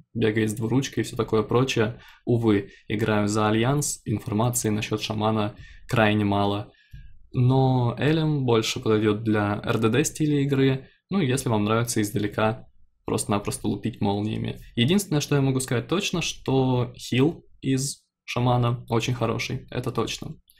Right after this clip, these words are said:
Так что такая вот вам небольшая информация, обдумайте её. Если где-то я ошибся или что-то высказал неправильно,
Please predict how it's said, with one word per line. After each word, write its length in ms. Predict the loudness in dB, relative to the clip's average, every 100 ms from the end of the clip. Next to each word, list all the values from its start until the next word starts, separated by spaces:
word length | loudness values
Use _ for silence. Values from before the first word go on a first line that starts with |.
| _ -20 -20 -8
Так 160 | -4 -4
что 480 | -2 0 2 2 0
такая 340 | -2 0 2
вот 120 | 0
вам 440 | 0 0 0 -4 -12 _ _ _ -4
небольшая 440 | 0 2 2 2
информация, 720 | 0 0 2 2 2 2 0 -6 -18 _ _ _ _ _ -20 -20 -4
обдумайте 560 | -2 2 4 4 2 2
её. 240 | 2 0 -4 -18 -14
Если 480 | -4 2 4 4 2
где-то 260 | 2 2 2
я 180 | 4 2
ошибся 480 | 2 0 0 -2
или 260 | -2 0 0
что-то 340 | 0 -2 0
высказал 360 | 2 2 2 0
неправильно, 680 | 0 0 0 2 0 -2